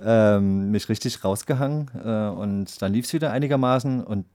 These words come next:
dann hat, ähm, ein Bekannter von mir, ich kann ihn den Namen ja nennen, der Genschmar, Jens Genschmar vom hier Fußballmuseum. Äh, wir kennen uns schon lange und sind eigentlich gut befreundet. Und, äh, der hat gesagt, „Pass, pass mal auf, ich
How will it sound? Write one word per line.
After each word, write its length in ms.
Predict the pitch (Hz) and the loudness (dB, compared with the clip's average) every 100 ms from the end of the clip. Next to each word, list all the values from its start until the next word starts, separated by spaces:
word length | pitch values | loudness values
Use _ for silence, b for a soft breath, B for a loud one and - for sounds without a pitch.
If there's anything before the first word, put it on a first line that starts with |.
| - | -6
dann 460 | 104 123 160 160 135 | -2 -2 -2 -2 -2
hat, 280 | 131 - 104 | -4 -6 -6
ähm, 600 | 120 113 110 113 107 101 | -4 -2 -2 -2 -4 -4
ein 40 | |
Bekannter 360 | 107 - 110 135 | -6 -2 -2 -2
von 160 | 147 | -4
mir, 160 | 139 127 | -2 -2
ich 240 | 101 101 | -4 -10
kann 160 | - 101 | -6 -6
ihn 80 | 98 | -4
den 100 | 95 | -4
Namen 160 | 95 | -2
ja 100 | 98 | -2
nennen, 200 | 92 110 | -2 -2
der 80 | 120 | -4
Genschmar, 480 | - 101 - 151 156 _ - | -4 -4 -4 -6 -8 _ -8
Jens 180 | 104 | -6
Genschmar 320 | - 110 143 139 | -6 -6 -6 -6
vom 340 | 120 117 110 | -6 -4 -4
hier 220 | 107 107 | -4 -6
Fußballmuseum. 720 | - 135 - 139 139 147 151 160 B B B B B B B B | -6 -6 -6 -4 -4 -2 -4 -6 B B B B B B B B
Äh, 460 | 117 113 107 107 104 b b b b b _ _ _ _ _ - - | 0 2 2 2 -2 b b b b b _ _ _ _ _ -20 -6
wir 120 | 127 | -6
kennen 180 | 113 101 | -2 -2
uns 100 | 113 | 0
schon 120 | 120 | 2
lange 380 | 95 104 117 110 | 2 2 2 2
und 120 | 107 | 0
sind 220 | 101 104 95 | -2 -2 -2
eigentlich 220 | 101 - | -4 -2
gut 120 | 113 | -4
befreundet. 640 | 104 - 95 104 107 92 | -4 -6 -2 0 0 -2
Und, 320 | 85 92 87 | -6 -6 -8
äh, 260 | - 98 98 | -10 -8 -6
der 180 | 98 101 | -4 -4
hat 300 | 113 - 101 | -4 -8 -12
gesagt, 300 | 104 104 - | -6 -6 -6
„Pass, 160 | 90 - | -14 -8
pass 180 | 110 | -6
mal 100 | 101 | -6
auf, 180 | 87 - | -8 -10
ich 280 | 98 - - | -12 -12 -16